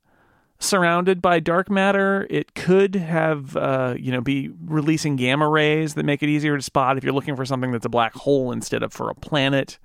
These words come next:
Um, there's a theory that interactions between dark matter and dark antimatter might create flashes, but that hasn't been proven. There's a lot of not yet proven things that this would actually be. This is why it would be okay if it were a black hole. Um, so there's a,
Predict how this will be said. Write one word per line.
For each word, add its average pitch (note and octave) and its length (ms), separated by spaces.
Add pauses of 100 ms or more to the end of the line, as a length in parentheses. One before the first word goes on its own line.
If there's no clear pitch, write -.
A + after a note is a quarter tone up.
(680)
Um, A2+ 280
there's B2 160
a B2+ 40
theory D3 420
that B2 180
interactions B2 480
between B2 260
dark A#2 220
matter B2+ 300
and A#2 100
dark A2+ 200 (100)
antimatter E3 680
might D3 180
create B2 300
flashes, C#3+ 540
but A#2+ 180 (160)
that B2 160
hasn't C3 300
been C#3 140
proven. C#3 360
There's C3 140
a - 20
lot A3 220
of D#3+ 100 (300)
not E3 280
yet D#3+ 200
proven F3 420
things F3 320
that D3+ 120
this D#3 160
would D3+ 100
actually D3 340
be. C3+ 200 (260)
This F3 80
is F#3 80
why D#3 160
it D3+ 40
would C3+ 120
be C3 140
okay A#2+ 320
if G2+ 120
it - 80
were A#2 140
a A2 40
black A#2 280
hole. - 320 (540)
Um, A2 380 (220)
so E3 320 (240)
there's C3 180
a, A#2 100